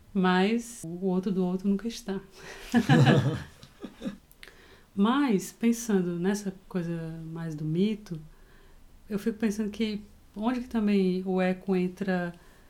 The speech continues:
na tragédia de Narciso? Se a gente pensar em torno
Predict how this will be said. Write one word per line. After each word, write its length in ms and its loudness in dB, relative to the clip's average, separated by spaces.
na 120 0
tragédia 460 2
de 60 -2
Narciso? 680 -2
Se 140 -4
a 40 6
gente 240 2
pensar 800 -2
em 120 4
torno 800 2